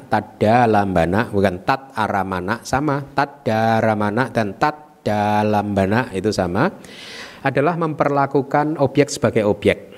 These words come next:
Jadi objek yang sudah diambil oleh impuls tersebut. Ya, artinya fungsi dari yang mempertahankan adalah mempertahankan objek yang sudah diambil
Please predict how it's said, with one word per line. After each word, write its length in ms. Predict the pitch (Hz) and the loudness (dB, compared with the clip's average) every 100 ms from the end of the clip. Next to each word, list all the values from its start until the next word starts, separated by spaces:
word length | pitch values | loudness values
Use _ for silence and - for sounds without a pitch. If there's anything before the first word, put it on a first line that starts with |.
| - - | -14 -2
Jadi 320 | 101 95 101 | 2 4 2
objek 320 | 113 135 127 | 4 2 4
yang 160 | 120 107 | 0 0
sudah 240 | - 113 | 0 0
diambil 960 | 101 107 - - 123 - 123 135 135 110 | 0 -4 -6 -14 -12 -4 -2 2 0 2
oleh 240 | 107 104 | 0 2
impuls 880 | 117 107 - 160 175 - - - - | 0 0 0 2 2 -2 -6 -6 -2
tersebut. 640 | 101 113 - 110 - - | 0 0 2 0 -2 -10
Ya, 160 | 95 90 | -4 -2
artinya 400 | - 101 127 143 - - - - - | 0 2 4 2 -4 -18 -20 -20 -8
fungsi 320 | - 135 127 139 | 0 0 2 2
dari 400 | 123 107 104 104 | 2 2 2 2
yang 240 | 110 113 | 0 0
mempertahankan 720 | 110 113 117 107 104 131 143 | -4 -2 -2 -2 -2 -2 -2
adalah 400 | 120 110 104 131 - - - | -2 0 2 0 -2 -14 0
mempertahankan 880 | 139 147 151 135 120 123 131 143 | 0 2 0 0 0 0 0 0
objek 460 | 131 123 - 131 131 | 2 2 4 2 4
yang 160 | 113 107 | 0 2
sudah 420 | 131 123 120 110 | 2 4 2 4
diambil 800 | 104 95 95 95 101 101 92 | 0 2 -2 0 2 2 2